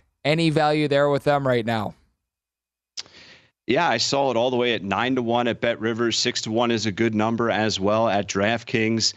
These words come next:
Speaker 2: Uh, I do like that, right? Because now you hope,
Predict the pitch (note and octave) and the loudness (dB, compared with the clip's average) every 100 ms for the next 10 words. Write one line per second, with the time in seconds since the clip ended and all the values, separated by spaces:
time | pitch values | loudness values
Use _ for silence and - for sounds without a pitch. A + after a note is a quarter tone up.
0 | - _ - G#2+ G#2+ A#2 G2+ C3+ D#3 B2 | -8 _ -2 0 0 -2 0 0 2 0
1 | D#3+ - F2 C2+ - _ G#2 G#2 A#2 A#2 | -2 -4 -4 -6 -16 _ -2 0 0 -4
2 | A2 A#2+ A2+ G#2 G#2+ G#2 C3 E3 D3 A#2 | -2 0 2 0 -2 -2 -2 0 0 0
3 | E2 D3 F#2+ - | 0 -4 -4 -10